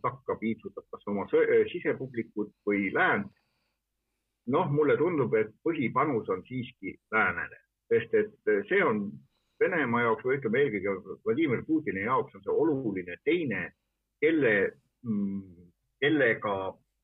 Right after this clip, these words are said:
kommunikeerudes ta üritab asju lahendada. Ehk siis, eh, Venemaa versus lääs, Venemaa versus eelkõige U S A, aga laiemalt sama lääs, et see peaks omavahel saavutama kokkuleppe ja selles mängus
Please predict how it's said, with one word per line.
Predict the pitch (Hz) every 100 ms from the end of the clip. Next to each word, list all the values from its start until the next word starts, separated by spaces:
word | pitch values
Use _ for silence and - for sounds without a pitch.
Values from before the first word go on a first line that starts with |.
| _ _ _ _ _ _ _
kommunikeerudes | - 139 120 - 170 190 151 110 104 101 -
ta | - 127
üritab | 156 - 107 - -
asju | 139 - 110
lahendada. | 127 92 73 - _ _ _ _ -
Ehk | 143 131
siis, | 110 - _ _ -
eh, | 98 -
Venemaa | 139 190 151 135 135
versus | 135 143 135 113 - -
lääs, | 123 104 - - -
Venemaa | 170 143 110
versus | 113 147 113 101
eelkõige | 135 - 104 98
U | 104
S | - -
A, | 202 180 - 98
aga | 101 95
laiemalt | 131 131 101 - - _
sama | 127 110
lääs, | 151 208 - - _ _ -
et | - -
see | 190 180
peaks | - 104 143
omavahel | 156 113 98 101
saavutama | 151 143 107 95
kokkuleppe | 208 240 - 117 - - - _ _
ja | 98 -
selles | 214 214 101 107
mängus | 120 240 240 95 - _